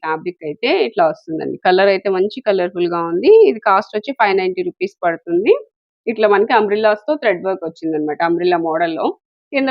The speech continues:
కూడా ఫ్రిల్స్ వస్తాయి. రేయాన్ ఫ్యాబ్రిక్ అండి, చాలా స్మూత్ ఉంటుంది. దీనిలో ఇంకొక కలర్ కూడా అవైలబుల్ గా ఉంది, ఇట్లా అన్నమాట, పిస్తా గ్రీన్ షేడ్. చాలా బాగుంది కలర్ అయితే, పిస్తా గ్రీన్ వస్తుంది. ఇది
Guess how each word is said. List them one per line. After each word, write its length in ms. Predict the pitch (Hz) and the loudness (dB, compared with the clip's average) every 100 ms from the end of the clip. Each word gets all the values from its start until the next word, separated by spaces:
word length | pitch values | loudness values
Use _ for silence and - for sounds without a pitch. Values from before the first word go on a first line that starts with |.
| 247 | 0
కూడా 120 | 311 - | -2 0
ఫ్రిల్స్ 260 | 226 196 143 | 0 0 -4
వస్తాయి. 340 | - 123 - - _ _ _ - | -6 -8 -8 -12 _ _ _ -2
రేయాన్ 260 | 233 233 240 | 2 2 2
ఫ్యాబ్రిక్ 380 | 196 175 180 175 175 | 0 0 -2 -6 -4
అండి, 160 | 254 392 - | -4 -4 -2
చాలా 180 | 214 196 - | 0 0 -2
స్మూత్ 320 | 190 175 170 | -2 -2 -2
ఉంటుంది. 380 | 165 156 165 285 523 - _ _ _ _ _ _ _ _ - | -4 -4 -2 2 2 0 _ _ _ _ _ _ _ _ -2
దీనిలో 260 | 247 269 311 | 2 4 4
ఇంకొక 300 | 294 269 262 262 | 4 2 0 0
కలర్ 220 | 226 226 220 | 2 2 2
కూడా 120 | 233 233 | 2 2
అవైలబుల్ 360 | 202 196 190 190 | 2 0 -4 -2
గా 80 | 190 185 | -4 -4
ఉంది, 220 | 208 339 302 | -4 -4 -4
ఇట్లా 200 | - - 147 | -6 -6 -8
అన్నమాట, 260 | 151 - - - | -8 -12 -14 -18
పిస్తా 240 | - 233 214 | -8 -4 0
గ్రీన్ 220 | 180 170 180 | 0 0 -4
షేడ్. 240 | - - _ _ _ _ _ _ _ _ _ _ _ _ _ _ | -12 -14 _ _ _ _ _ _ _ _ _ _ _ _ _ _
చాలా 240 | 208 196 196 | 0 2 4
బాగుంది 240 | 185 165 170 175 | 2 2 0 0
కలర్ 200 | 165 156 | -2 -4
అయితే, 160 | - 240 247 | -4 -6 -6
పిస్తా 220 | - 208 | 0 0
గ్రీన్ 200 | 180 170 160 | 0 -2 -4
వస్తుంది. 420 | 165 330 330 262 494 539 _ _ _ _ - | -10 -8 -4 0 -2 -4 _ _ _ _ -6
ఇది 120 | 269 | 0